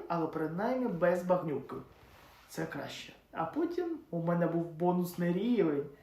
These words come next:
Збір фасолі. Спека, стоїш в одній позі годинами.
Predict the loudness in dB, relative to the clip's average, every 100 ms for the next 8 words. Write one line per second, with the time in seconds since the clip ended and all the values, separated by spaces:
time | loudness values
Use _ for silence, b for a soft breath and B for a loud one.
0 | B B -12 -6 2 2 2 -6 -4 -2
1 | 0 0 -4 -10 B B B B -20 0
2 | 4 4 2 -10 -12 -4 0 0 0 -2
3 | 0 -2 2 2 4 2 0 0 2 0
4 | -2 -6